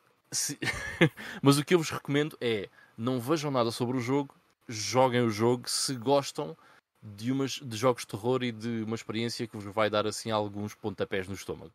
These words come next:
basicamente. Ahm, mas, eh, para rematar,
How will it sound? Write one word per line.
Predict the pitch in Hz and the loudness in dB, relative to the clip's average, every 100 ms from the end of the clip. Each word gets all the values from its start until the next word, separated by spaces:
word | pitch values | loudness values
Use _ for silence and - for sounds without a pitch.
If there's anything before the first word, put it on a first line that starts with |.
| - | -10
basicamente. | 85 82 - 82 73 _ _ _ _ - | -8 -8 -12 -14 -16 _ _ _ _ -4
Ahm, | 110 107 107 104 104 107 - _ _ _ _ | 2 4 2 0 -4 -8 -12 _ _ _ _
mas, | - 143 131 107 - | 2 6 6 4 -2
eh, | 123 123 127 | 0 0 0
para | 151 147 | 2 0
rematar, | 131 143 135 147 147 | 2 -2 4 6 6